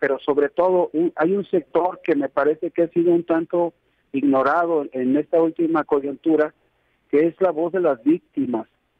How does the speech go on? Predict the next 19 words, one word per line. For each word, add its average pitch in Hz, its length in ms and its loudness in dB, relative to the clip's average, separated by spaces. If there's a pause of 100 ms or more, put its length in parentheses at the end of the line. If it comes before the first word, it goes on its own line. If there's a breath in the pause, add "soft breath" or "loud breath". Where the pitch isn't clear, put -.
(420)
Las 127 200 0
víctimas 175 580 0
tienen 180 540 2
un 170 280 2
conocimiento, 156 920 0
una 165 180 4
experiencia 156 800 -2 (720)
que 131 120 0
la 131 160 2
verdad 135 340 0
podría 170 300 2
enriquecer 170 720 0
todo 165 300 0
este 165 200 -2
proceso. 135 720 -2 (840)
Ni 143 260 4
balazos 170 840 0
ni 170 180 4
abrazos, 160 640 0